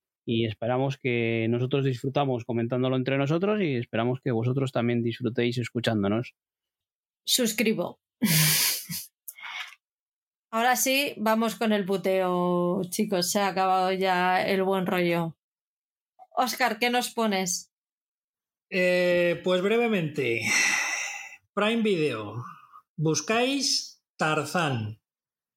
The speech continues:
Speaker 3: Pero tenéis que buscar Tarzán, la serie de televisión, capítulos de media hora, veintitantos minutos, eh, protagonizado por Wolf Larson.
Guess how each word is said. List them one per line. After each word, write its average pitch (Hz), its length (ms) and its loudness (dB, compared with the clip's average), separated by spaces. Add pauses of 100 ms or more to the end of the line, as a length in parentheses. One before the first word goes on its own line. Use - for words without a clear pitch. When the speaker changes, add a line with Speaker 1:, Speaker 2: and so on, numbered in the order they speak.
(220)
Speaker 3:
Pero 165 540 2
tenéis 196 300 0
que 226 120 0
buscar 214 400 0
Tarzán, 214 760 0
la 170 240 0
serie 214 260 2
de 208 60 0
televisión, 202 540 0
capítulos 190 640 0
de 147 1500 2
media 143 320 2
hora, 120 220 0
veintitantos 139 640 0
minutos, 190 800 -2 (1080)
eh, 160 580 0
protagonizado 196 960 2
por 185 280 0
Wolf 240 440 0
Larson. 131 800 -2